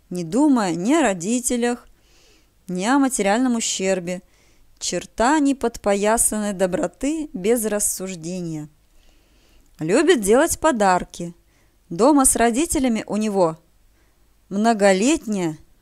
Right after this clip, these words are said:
тридцатилетняя война. Так качество неуступчивости, мёртвой убеждённости в своей правоте в делах веры переносится на дела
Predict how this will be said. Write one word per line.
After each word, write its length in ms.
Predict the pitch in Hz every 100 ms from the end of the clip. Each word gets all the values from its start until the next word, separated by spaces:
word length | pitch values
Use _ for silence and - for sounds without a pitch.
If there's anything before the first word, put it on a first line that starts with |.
| _
тридцатилетняя 1200 | - 226 - 254 220 240 233 226 190 - 165 156 - _ _ _
война. 680 | 147 156 226 220 180 160 151 - _ _ _ _ _ _ _ _ _ -
Так 540 | 254 277 _ - - -
качество 680 | 226 302 - 214 - 180
неуступчивости, 1200 | 180 185 170 - - 320 - 233 175 170 - 147 151 _ _ - _ _
мёртвой 760 | 180 190 240 330 - 240 254 -
убеждённости 920 | 247 208 240 208 185 294 247 202 -
в 60 | 196
своей 440 | - 190 214 262
правоте 720 | - 180 170 160 - 254 311 277 _ _ _ _ _ _ _
в 80 | 175
делах 420 | 170 220 226 -
веры 400 | 180 254 330 294
переносится 880 | - 202 180 202 294 302 - 277 285 _ 185
на 100 | 170
дела 440 | 151 156 208